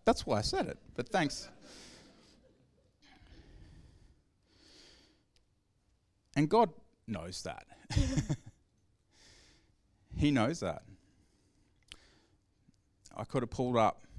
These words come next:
uh, many passages to make this point, but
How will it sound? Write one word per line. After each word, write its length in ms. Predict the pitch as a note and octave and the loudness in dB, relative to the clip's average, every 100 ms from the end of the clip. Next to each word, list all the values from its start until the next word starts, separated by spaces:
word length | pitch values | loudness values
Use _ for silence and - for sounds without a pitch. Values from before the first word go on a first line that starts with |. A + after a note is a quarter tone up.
| - - _ - | -20 -20 _ -12
uh, 280 | G2 F2+ E2+ - - _ - | -8 -6 -8 -12 -20 _ -4
many 340 | A2+ A#2 A#2 | 0 2 0
passages 840 | - F#2+ F#2+ G2+ F2 D#2+ - - - - | 0 -2 -4 -8 -8 -10 -12 -16 -16 -8
to 140 | A2+ | -6
make 240 | F#2+ E2+ - | -4 -8 -10
this 220 | E2 - | -12 -10
point, 320 | F2+ E2 - | -8 -10 -8
but 260 | F#2 F2 | -8 -8